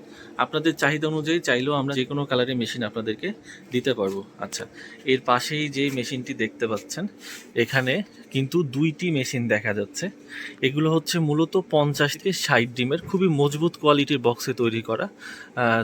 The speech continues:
দুটি মেশিন। তো এখানে নিচে যে মেশিনটি দেখতে পাচ্ছেন, এটি হচ্ছে পঞ্চাশ থেকে ষাট ডিমের এসি ডিসি মেশিন, এবং উপরের মেশিনটি হচ্ছে একই ক্যাপাসিটির মধ্যে শুধুমাত্র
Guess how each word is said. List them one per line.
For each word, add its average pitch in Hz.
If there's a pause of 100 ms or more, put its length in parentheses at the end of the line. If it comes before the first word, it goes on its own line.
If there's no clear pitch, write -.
দুটি 117
মেশিন। 123 (460)
তো 117 (100)
এখানে 156 (500)
নিচে 156
যে 170
মেশিনটি 165
দেখতে 143
পাচ্ছেন, 120 (100)
এটি 143
হচ্ছে 143 (200)
পঞ্চাশ 127
থেকে 143 (100)
ষাট 117
ডিমের 127
এসি 113
ডিসি 127
মেশিন, 156 (540)
এবং 123 (160)
উপরের 180
মেশিনটি 170
হচ্ছে 202 (460)
একই 196
ক্যাপাসিটির 165
মধ্যে 143
শুধুমাত্র 185